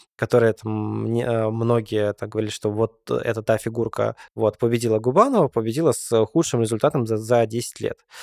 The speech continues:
Вот вы по такому фигурному катанию скучали или нет?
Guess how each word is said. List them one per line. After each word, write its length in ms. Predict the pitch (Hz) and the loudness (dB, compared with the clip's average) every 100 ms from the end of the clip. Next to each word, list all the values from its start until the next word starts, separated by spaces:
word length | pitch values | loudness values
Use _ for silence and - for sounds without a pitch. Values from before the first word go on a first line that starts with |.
| - - | -18 0
Вот 220 | 131 135 - _ _ _ - | 2 2 -2 _ _ _ -2
вы 220 | 139 208 | 2 4
по 100 | - | 4
такому 280 | 135 165 139 | 4 4 4
фигурному 380 | 127 139 123 | 4 2 2
катанию 360 | 113 123 127 107 | 0 2 2 0
скучали 460 | - 123 - 254 180 | -2 -4 0 2 2
или 140 | 120 | 2
нет? 160 | 117 | 0